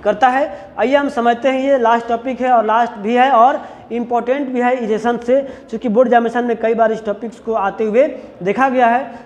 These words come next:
तो आप ध्यान से दे-, दे-, देखने का प्रयास कीजिएगा। अगर आपके पास, अ, economics का books है तो आपका फिफ्टी, अ, फिफ्टी पेज को open कर लीजिए, जो last paragraph है self help groups for the poors। ओके, आइए देखते हैं।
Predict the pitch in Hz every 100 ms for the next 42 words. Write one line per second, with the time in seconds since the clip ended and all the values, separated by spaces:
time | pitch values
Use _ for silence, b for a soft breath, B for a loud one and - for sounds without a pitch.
0 | - 208 175 202 214 196 208 220 185 190
1 | 180 185 240 220 220 247 254 240 277 247
2 | 254 - B B 202 226 233 247 247 226
3 | 240 233 233 226 214 208 226 240 220 185
4 | 226 - 233 240 214 214 214 208 196 -
5 | 233 214 180 190 185 196 202 269 233 220
6 | 208 208 226 214 220 226 254 294 - -
7 | 196 190 226 220 - 196 208 214 233 247
8 | 294 277 B B B - 254 277 262 233
9 | 233 196 208 240 - - 196 247 381 -
10 | - - - 196 185 156 131 - - 202
11 | 311 196 233 254 247 285 269 294 -